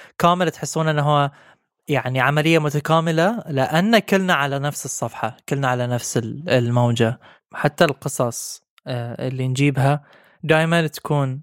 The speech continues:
يعني لما، لما مثلا نفكر إن إحنا نعد حق هاي القصة، مثلا، مثلا الحلقة، آه، حلقة زراعة القلب،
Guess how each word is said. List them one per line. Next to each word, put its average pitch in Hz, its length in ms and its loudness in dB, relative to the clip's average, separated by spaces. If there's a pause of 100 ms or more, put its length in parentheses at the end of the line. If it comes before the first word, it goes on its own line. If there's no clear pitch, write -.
(160)
يعني 135 140 0
لما، 135 160 2
لما 135 420 2
مثلا 147 460 0 (200)
نفكر 143 400 -2
إن 127 100 -6
إحنا 143 240 -2
نعد 139 320 0
حق 131 200 -4
هاي 123 140 -2
القصة، 120 460 -4 (720)
مثلا، 147 420 2
مثلا 135 380 0
الحلقة، 123 920 -2 (500)
آه، 117 580 -4
حلقة 139 420 -2 (140)
زراعة 131 400 2
القلب، 113 300 -8